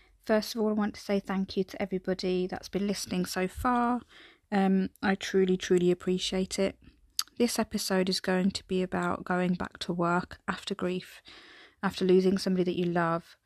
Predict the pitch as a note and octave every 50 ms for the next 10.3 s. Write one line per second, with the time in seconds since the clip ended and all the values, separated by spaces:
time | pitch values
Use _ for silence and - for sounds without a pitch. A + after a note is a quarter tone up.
0 | _ _ _ _ _ _ _ F#3 E3+ E3 E3+ E3+ D#3 - - - E3 E3+ E3+ E3+
1 | E3+ E3 F3+ F3 E3 E3 E3 E3 D#3+ D#3+ D#3+ D#3+ D#3+ D#3+ E3 - - _ _ _
2 | _ _ - - G3 F#3+ F#3 F#3 F#3 F#3 F#3 F3+ F3+ F3+ F#3 F#3 - - - -
3 | - - - _ - F3+ F3 E3+ E3 - _ - - F3+ F3 F3 F3 F3 - -
4 | F3 E3+ E3+ E3+ E3+ E3+ E3+ E3+ F#3 - - _ _ _ _ _ _ _ - F3
5 | - - F3+ F3+ F3+ F3 F3 F3 E3+ - F3 F3 F3 E3+ E3+ E3+ E3+ E3+ E3+ -
6 | _ - - - _ _ _ _ _ _ _ - F3 E3+ E3 D#3+ D#3+ D#3+ E3 E3
7 | E3 D#3+ - - _ _ _ _ - F3+ - - F#3 E3+ E3+ F3 F3 F3 - -
8 | - G3 F3+ F3 E3+ E3+ E3 E3 - - D3+ - - - E3+ - - F3 F3 F3
9 | F3 F3 F3+ F3 F#3+ F#3 F#3+ G3 F#3 F#3+ F#3+ - F#3+ F#3 F#3 F#3 - - - F3
10 | E3+ D#3+ E3 E3+ E3+ E3+